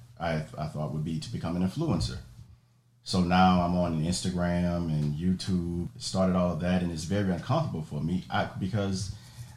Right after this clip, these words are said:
I don't have dreams of being Instagram famous or anything like that. Because my original signature trauma revolved around being seen. To be seen means to be picked apart. So the more followers I get on Instagram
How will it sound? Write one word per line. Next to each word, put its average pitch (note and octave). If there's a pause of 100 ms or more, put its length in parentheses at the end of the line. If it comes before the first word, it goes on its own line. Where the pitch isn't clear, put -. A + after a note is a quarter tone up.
(140)
I A2+
don't B2
have B2+
dreams G2
of E2+
being E2+
Instagram E2
famous F2
or E2
anything D#2+
like D2+
that. D#2
Because G2+
my F#2+
original A2
signature G2
trauma E2+ (440)
revolved F2+
around E2+
being E2
seen. G2+ (640)
To G2+
be F#2
seen D3
means F#2
to -
be F2+
picked -
apart. F2
So F2+
the E2
more A2
followers B2
I B2+
get B2
on A#2+
Instagram C3+